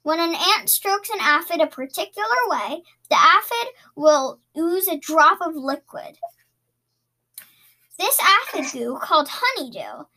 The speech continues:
is sugary and delicious to ants. In exchange for the honeydew, the ants protect the aphids. They might move aphids around to better spots on plants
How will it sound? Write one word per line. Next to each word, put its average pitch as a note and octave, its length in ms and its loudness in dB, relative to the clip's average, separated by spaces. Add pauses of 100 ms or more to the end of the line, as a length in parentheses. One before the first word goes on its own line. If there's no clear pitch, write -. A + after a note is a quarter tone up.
(100)
is D#4+ 140 0
sugary A#4 600 -2
and E4+ 140 -2
delicious D4 640 0
to - 180 -14
ants. - 460 -10 (280)
In D#4 120 -4
exchange A#4+ 640 -2 (280)
for E4+ 160 2
the C5 220 2
honeydew, C4+ 720 -2 (720)
the D4 120 6
ants G#4+ 340 2
protect A4+ 680 -2
the D#4 140 -6
aphids. - 1040 -2 (800)
They D#4 120 6
might G4+ 320 4
move A4 180 -2 (160)
aphids E4+ 300 -4
around D#4 380 2
to D#4 60 -6
better C#4+ 260 0
spots D4+ 440 0
on C4 220 -6
plants G#4 480 -2